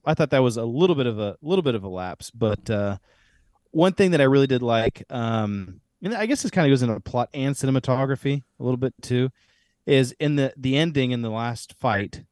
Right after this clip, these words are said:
when everything's kinda going quiet and it's, uh, before the last round and they're both in their corners and they look over at the other corner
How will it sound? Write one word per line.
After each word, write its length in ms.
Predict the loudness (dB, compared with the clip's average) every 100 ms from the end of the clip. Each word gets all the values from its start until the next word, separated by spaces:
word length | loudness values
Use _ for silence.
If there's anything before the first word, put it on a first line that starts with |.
| _ -4
when 320 | 0 2 0
everything's 460 | 0 -2 -2 -4
kinda 220 | -4 -6 -2
going 220 | -2 -2
quiet 520 | -2 0 0 -2 -4
and 100 | -6
it's, 180 | -6 -8
uh, 60 | -4
before 360 | -2 2 2
the 100 | 4
last 340 | 2 0 -2 -4
round 500 | -4 -2 -2 -2 -8 _ _ _ -6
and 220 | -2 2
they're 160 | 2 2
both 320 | 2 0 0
in 60 | -4
their 120 | -4
corners 680 | -6 -4 -2 -2 -4 -6 -18 _ _ _ _ _ _ _ _ _ _ -2
and 100 | 0
they 80 |
look 240 | 4 4 6
over 260 | 4 4
at 100 | 0
the 100 | 0
other 140 | -2 -2
corner 480 | -4 -2 -2 -4